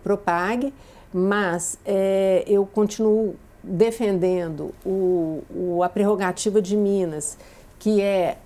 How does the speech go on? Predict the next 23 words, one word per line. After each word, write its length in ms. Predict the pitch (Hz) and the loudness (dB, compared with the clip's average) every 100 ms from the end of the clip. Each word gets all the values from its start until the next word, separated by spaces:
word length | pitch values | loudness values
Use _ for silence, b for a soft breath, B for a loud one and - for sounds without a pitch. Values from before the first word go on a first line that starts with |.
| - | -14
é, 340 | - 175 175 165 - | -6 -2 -2 -4 -4
um 540 | 214 214 202 190 165 | 0 2 4 2 2
grande 380 | 175 254 294 262 | 2 2 2 0
estado 340 | 220 214 202 | -2 -2 -2
exportador 840 | 175 - 190 - 175 160 160 160 160 B B - | -4 -6 -6 -4 -6 -4 -6 -6 -10 B B -6
e 80 | |
que, 140 | 185 233 | -4 0
ao 140 | 214 | 2
longo 520 | 214 214 240 247 202 | 4 4 2 0 0
do 120 | 185 190 | 0 0
processo 720 | 180 175 - 185 180 175 - | -2 -2 0 0 0 -2 -6
todo, 480 | - 214 214 170 147 B B B - | 2 4 4 0 -8 B B B -10
a 80 | - | -4
partir 360 | 185 190 - | -4 -4 -2
da 160 | 214 202 | 2 2
década 560 | 185 208 214 190 175 165 B B B | 4 2 2 0 0 -2 B B B
de 160 | 175 196 | -2 0
noventa, 680 | 220 202 185 202 180 165 165 | 2 2 2 2 0 -4 -4
com 160 | 214 | 0
a 80 | 226 | 2
Lei 200 | 226 226 | 4 2
Candir, 520 | 220 208 185 165 170 | 2 0 0 0 -2
foi 400 | 165 220 220 226 | 0 4 4 2